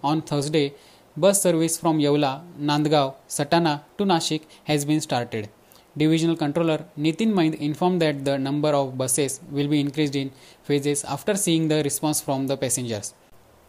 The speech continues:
The third general body meeting of Nashik Municipal Corporation will be held via video conference on August fourteenth at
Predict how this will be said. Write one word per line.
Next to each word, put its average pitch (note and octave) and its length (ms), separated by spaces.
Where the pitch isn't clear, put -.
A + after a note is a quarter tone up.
The E3 140
third G#3 300
general E3+ 320
body E3 240
meeting F3 400
of G3 200
Nashik F#3+ 300
Municipal F3+ 440
Corporation D3+ 720
will D#3+ 180
be E3+ 140
held F#3+ 220
via D3 400
video D3+ 260
conference D3+ 540
on D3+ 220
August E3 320
fourteenth C#3 440
at C#3 220